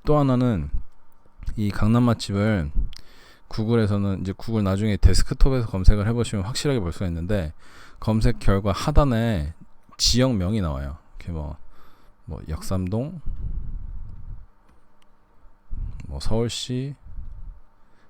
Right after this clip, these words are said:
강남구 맞나? 강남구, 서초구인지 강남구인지 모르겠는데 아무튼 이렇게 이런 식으로 지역이 나오거든요. "당신 아이피 주소로 당신 위치는 여기입니다."라고 여기 설명이 맨 아래 한번 보세요.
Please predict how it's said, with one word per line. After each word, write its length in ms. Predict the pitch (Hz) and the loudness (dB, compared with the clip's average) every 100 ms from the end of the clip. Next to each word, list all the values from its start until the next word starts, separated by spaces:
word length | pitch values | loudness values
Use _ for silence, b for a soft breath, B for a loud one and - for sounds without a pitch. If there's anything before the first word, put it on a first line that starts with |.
| - | -12
강남구 580 | - 92 87 85 - 71 - - - - - - - - - | -6 -2 -2 -4 -8 -4 -2 -2 -8 -8 -8 -8 -10 -10 -10
맞나? 320 | 71 65 78 - - | -8 -6 -8 -10 -10
강남구, 560 | - 90 87 104 - - | -6 -2 -2 2 2 2
서초구인지 480 | - 131 - 151 131 | 8 10 12 8 6
강남구인지 400 | 110 101 110 107 | 2 2 2 2
모르겠는데 220 | 95 95 | 0 0
아무튼 180 | 95 117 | 0 0
이렇게 200 | 101 104 - B B B | 0 -2 -4 B B B
이런 240 | 113 127 131 | 0 2 0
식으로 240 | 123 95 | -2 -4
지역이 440 | - - 117 110 | -2 2 2 2
나오거든요. 340 | 90 76 73 - | 0 -2 -6 4
"당신 340 | 98 98 110 | 4 4 2
아이피 320 | 85 92 117 | 2 2 2
주소로 380 | 98 95 104 127 | 0 2 2 2
당신 300 | 113 98 110 | 2 2 2
위치는 280 | 92 - 104 | 2 2 2
여기입니다."라고 800 | 78 92 95 92 90 85 78 85 | 2 0 0 2 2 2 0 -2
여기 140 | 78 78 | -2 12
설명이 360 | 135 139 139 | 12 12 8
맨 260 | 95 165 165 | 0 -4 0
아래 160 | 104 92 | 0 0
한번 200 | 101 82 | 0 2
보세요. 360 | 82 - - | 8 8 8